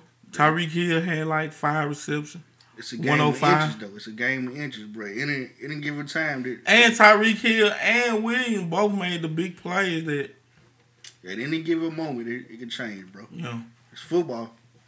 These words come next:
Speaker 1: Yeah.
Speaker 2: If, if you're not down too far, bro, you coming back.
Speaker 1: They definitely should have gave it to Williams, though. I, I definitely feel like they should have gave that to Williams.
Speaker 2: What the forty-niners do wrong?
Speaker 1: They didn't stick to the run game.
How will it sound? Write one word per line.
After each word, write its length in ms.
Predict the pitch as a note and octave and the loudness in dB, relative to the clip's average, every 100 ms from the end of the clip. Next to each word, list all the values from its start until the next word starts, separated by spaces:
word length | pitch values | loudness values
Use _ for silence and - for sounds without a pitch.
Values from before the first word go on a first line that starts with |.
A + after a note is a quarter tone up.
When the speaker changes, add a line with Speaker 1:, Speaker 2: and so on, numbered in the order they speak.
| - | -6
Speaker 1:
Yeah. 260 | F#3 A#2+ D2 - _ - - _ - | -4 -4 -6 -14 _ -20 -20 _ -14
Speaker 2:
If, 260 | G#2+ A#2 | -10 -10
if 160 | G#2 B2+ | -10 -10
you're 80 | D3+ | -4
not 260 | E3 F3 | -2 -2
down 260 | F3 G3 F#3 | 0 -2 -2
too 140 | G#3 F#3 | -4 -6
far, 280 | G#3 G3+ | -4 -4
bro, 220 | F#3 F#3+ D#3 | -2 -4 -4
you 80 | |
coming 400 | D#3+ - D3+ C#3 | -8 -6 -4 -2
back. 240 | C#3 C3 B2 - - | -4 -6 -10 -18 -8
Speaker 1:
They 160 | - E3+ | 2 4
definitely 320 | E3 G3+ F#3 | 8 8 6
should 180 | D#3 C#3+ | 2 0
have 40 | B2 | 2
gave 180 | A#2 A2+ | 0 -2
it 40 | |
to 60 | A#2 | -4
Williams, 460 | B2+ A#2+ A2+ A2 | -4 -4 -4 -6
though. 60 | A2+ | -10
I, 440 | B2 D3 - - | -8 -8 -10 -12
I 40 | C3+ | -8
definitely 380 | C3+ C3 B2 A#2 | -6 -6 -8 -14
feel 200 | A#2 A#2 | -14 -12
like 160 | A2 | -12
they 100 | A2+ | -12
should 180 | A2+ - | -14 -14
have 80 | A#2 | -14
gave 180 | A#2 A#2 | -14 -14
that 160 | A#2+ | -14
to 40 | - | -16
Williams. 380 | - D3+ D3 D#3 - | -12 -12 -12 -14 -8
Speaker 2:
What 160 | D3+ F#3+ | 0 0
the 60 | D#3+ | 0
forty-niners 600 | D#3+ D3+ C#3 C3+ B2 A2 | -2 -2 -2 -4 -6 -6
do 100 | A2+ A2 | -8 -8
wrong? 280 | A2+ A2+ G#2+ - - - - - - _ - - _ _ - | -8 -8 -10 -16 -20 -20 -20 -20 -20 _ -20 -20 _ _ -4
Speaker 1:
They 100 | D3+ | -2
didn't 160 | E3 | -2
stick 260 | E3 G#3+ G3+ | -4 -6 -6
to 80 | G#3+ | -4
the 100 | G#3 | -2
run 240 | A#3+ E4 C#4 | -2 -2 -2
game. 340 | G#3+ B2+ | -4 -4